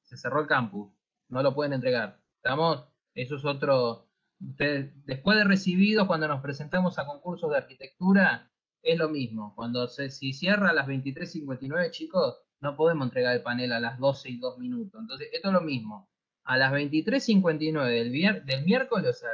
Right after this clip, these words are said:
miércoles a la noche, se corta, ¿eh? Se corta y se corta. No hagan como mis alumnos y alumnas que me escriben a las tres de la mañana, "Profe, no llegué a entregar el trabajo", y les tengo que habilitar el campus a las tres de la mañana. No, por favor, esto no va a ocurrir acá,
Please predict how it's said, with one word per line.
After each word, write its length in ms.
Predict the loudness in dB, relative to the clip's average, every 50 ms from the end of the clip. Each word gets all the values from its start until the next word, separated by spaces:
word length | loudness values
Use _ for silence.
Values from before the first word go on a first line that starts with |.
| -8 -8 -6
miércoles 340 | -4 -4 -2 -2 -2 0 0
a 60 | 0
la 100 | 2 2
noche, 540 | 0 0 -2 -2 -4 -4 -4 -4 -6 _ _ _ _ _
se 180 | _ -12 -8 -2
corta, 460 | 2 4 4 4 2 0 0 0 2
¿eh? 220 | 2 0 0 -4
Se 160 | -6 -12 -6
corta 200 | -4 -2 -2 0
y 60 | 0 -2
se 140 | -2 -2
corta. 500 | 0 2 2 2 0 -4 -8 -16 -16 _ _ _ _ _ -8
No 200 | -4 0 2 2
hagan 300 | 4 4 6 4 4 4
como 260 | 4 2 0 -2 -4
mis 240 | -4 -6 -6 -4 -2
alumnos 720 | -2 0 2 2 0 0 -2 -4 -6 -4 -4 -4 -4 -6 _ _ _ _ _ _ _
y 80 | -12 -10
alumnas 520 | -6 -2 2 2 2 2 2 2 0 0
que 80 | 0 -4
me 100 | -8 -8
escriben 360 | -6 -4 -2 -2 -2 -2 -2
a 40 | -2
las 200 | -4 -4 -4 -2
tres 160 | 0 2 2
de 60 | 4
la 100 | 4 2
mañana, 640 | 2 2 2 4 4 2 2 2 2 0 0 -2 -6 _ _ _ _ -6
"Profe, 320 | 0 0 0 2 0 -2
no 80 | -4 -4
llegué 240 | -4 -4 0 0 0
a 40 | -2
entregar 280 | -2 -2 0 0 0
el 40 | 0
trabajo", 280 | 0 0 0 0 2 0
y 40 | -2
les 100 | -2 -2
tengo 140 | -6 -4 -4
que 60 | -4
habilitar 320 | -4 -4 -6 -2 -2 -2
el 100 | -2 -2
campus 400 | -2 -6 -6 -6 -8 -12 -10 -8
a 40 | -8
las 120 | -10 -8
tres 140 | -6 -4 -4
de 20 | -4
la 80 | -4 -6
mañana. 420 | -8 -8 -8 -8 -8 -10 -14 _ _ _ _ _ _ _ _ _ _ _ _ -6
No, 260 | -2 0 0 0 2
por 180 | 2 0 0 2
favor, 240 | 2 2 4 4 2
esto 200 | 2 0 0 0
no 180 | 2 2 2
va 80 | 4 4
a 60 | 2
ocurrir 420 | 2 0 -2 -2 -2 -4 -6 -6
acá, 320 | -8 -10 -14 -20 -20 _